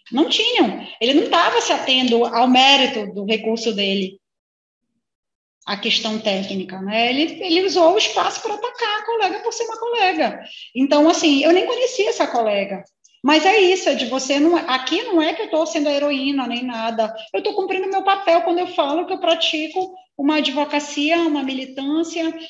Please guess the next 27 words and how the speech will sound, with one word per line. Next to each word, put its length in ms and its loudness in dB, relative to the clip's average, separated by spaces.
né, 140 2
que 80 0
eu 60 2
defendo 400 2
uma 240 4
pauta 320 0
que 100 -2
é 60 0
uma 160 -6
pauta 220 -4
feminista. 800 -4
Eu 80 -4
tô 160 0
vendo 220 -2
que 80 0
a 40 0
colega 360 -2
tá 260 -4
sendo 280 -6
ali, 440 -6
né, 380 -2
desqualificada 1080 0
por 180 -2
um 340 -4
homem, 200 -6
eu 100 -8
não 100 -10